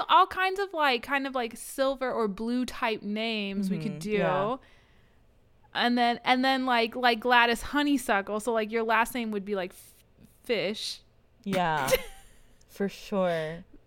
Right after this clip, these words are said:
Speaker 1: Uh-huh.
Speaker 2: Aquamarine trout.
Speaker 1: Absolutely. It's <laughs> perfect. Rolls right off the tongue.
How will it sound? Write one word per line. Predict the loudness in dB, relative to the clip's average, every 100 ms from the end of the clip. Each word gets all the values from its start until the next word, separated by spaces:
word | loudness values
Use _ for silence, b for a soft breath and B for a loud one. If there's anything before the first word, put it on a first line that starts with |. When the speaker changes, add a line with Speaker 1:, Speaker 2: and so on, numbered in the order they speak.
| -10
Speaker 1:
Uh-huh. | -10 -8 -12 -12 -16 -20 -6 0
Speaker 2:
Aquamarine | 0 2 2 4 2 0 -2 -4 -6
trout. | -8 -4 -2 -2 -6 -14 -12 -2
Speaker 1:
Absolutely. | 0 0 -2 -2 0 -2 -4 -10 -2 0 4 4 4 2 2 4 4 2 2
It's | 0 -2 -6 -10
<laughs> | -6 -6 6
perfect. | 6 6 2 2 0 2 -2 -2 0
Rolls | 2 2 -2 B B
right | -2 6 8 8
off | 8 6 2
the | -4
tongue. | -4 -6 -6 -8